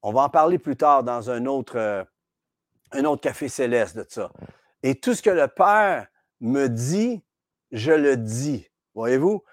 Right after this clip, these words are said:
Ça, c'est d'être comme Jésus. Et j'aime tellement, justement, en parlant de Benoît Marcoux, son église qui s'appelle Comme Jésus, l'église comme Jésus, parce que le but du Père, c'est que tu sois exactement comme Jésus, que tu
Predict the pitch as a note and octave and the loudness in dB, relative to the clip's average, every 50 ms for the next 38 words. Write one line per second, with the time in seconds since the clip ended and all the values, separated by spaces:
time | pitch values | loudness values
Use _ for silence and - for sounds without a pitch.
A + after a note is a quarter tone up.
0 | _ _ _ _ _ - - A#3+ A3+ - - F#3+ E3+ E3 - - F#3 F#3+ F#3+ E3+ | _ _ _ _ _ -2 0 2 2 2 4 2 2 2 2 2 2 2 2 0
1 | - - - - F#3 G3 F#3+ F3+ D#3 C3+ A#2+ A#2 C#3 C3+ C3+ B2 A2+ B2 D3 C#3 | -2 -6 -2 0 2 2 2 2 0 -2 -2 -2 -2 0 0 -2 -2 -2 0 0
2 | B2 A2+ A2 A#2 A2+ A2 C#3+ C#3 C#3+ C#3+ - - F3+ F3 E3+ E3+ F#3 G3 G3+ G#3 | 0 0 -2 -2 -2 0 0 0 0 -2 0 2 2 2 2 2 2 2 2 0
3 | F3+ - _ _ _ _ _ _ A#2 G#2 B2+ C3 - - D3 C3+ D3 E3+ F3+ E3+ | -2 -4 _ _ _ _ _ _ -12 -8 -8 -6 -2 0 0 2 2 2 2 2
4 | D3 B2+ A#2 - C#3+ C3 C3 C#3 D#3 D#3 C#3 B2 A#2 G#2+ B2 A#2+ B2 B2+ C3 C#3+ | 2 0 0 2 2 2 2 2 0 0 -2 -2 -2 0 0 0 0 0 -2 -2
5 | D3 C#3+ C3 A2+ - - - F#3 G3 F3 C3 - _ _ _ - - C#3+ C3+ C3 | -2 -4 -4 -6 -8 -10 -6 -4 -4 -4 -4 -6 _ _ _ -8 -2 0 0 2
6 | C#3 C#3+ C3+ C3+ D#3+ F#3+ G#3 G3+ E3+ A#2 - - - - - A#2 G#2+ - D#3 D#3 | 2 2 2 2 0 0 0 0 -2 -4 -8 -12 -14 -12 -10 -10 -6 -2 -2 0
7 | E3 D3 B2 - - - - E3 F#3 F#3 D#3 C3+ A#2 C3 C#3 C#3 C3 A2+ D3 E3 | 0 -2 -4 -6 -8 -4 -2 -2 -2 -2 -4 -4 -4 -4 -4 -4 -4 -4 -4 -2
8 | D3+ B2 A#2+ C3+ B2+ C3 D#3+ F3+ E3+ C#3+ - - - F#3 F#3+ F3+ D#3+ C#3+ D3 D3 | -2 -2 -2 -4 -4 -4 -4 -4 -6 -6 -8 -8 -6 -4 -4 -4 -4 -4 -4 -6
9 | C3 E3 F#3 - D#3 C3+ - - D#3 D#3 D3 D3 C#3+ C3 B2+ B2+ D#3 B3+ E4 D#4+ | -6 -8 -8 -8 -8 -8 -4 -4 -2 -2 0 0 -2 -2 -2 -2 0 2 2 2
10 | G3+ A2 G#2+ A#2+ A2+ _ - E3 D3+ E3 F3 F3 D#3 A#2 G2+ F2+ F2 _ _ _ | 0 -2 -4 -10 -10 _ -4 -2 0 0 0 -2 -4 -6 -8 -12 -18 _ _ _
11 | _ _ _ _ _ _ _ _ _ _ _ _ - - D3+ - - D3 A#2 - | _ _ _ _ _ _ _ _ _ _ _ _ -10 -8 -8 -6 -6 -6 -8 -8
12 | - - - E3+ E3 F3+ G3 F#3+ - - B2+ A#2+ A#2 A2 C3+ F#3+ F3+ - - E3 | -10 -10 -6 0 4 4 4 4 2 -2 -4 -6 -4 -4 -4 -4 -4 -4 -4 -4
13 | D3 D3 D#3+ F3 - - _ - - E3+ F3 F#3 D#3 B2+ G#2+ - A#2+ A#2+ A2 G#2 | -4 -4 -4 -6 -8 -10 _ -6 -2 0 2 2 2 -2 -4 -6 -8 -8 -8 -8
14 | G2+ G#2 G#2+ G2+ - - B2+ - - - | -8 -10 -10 -12 -12 -12 -14 -14 -12 -14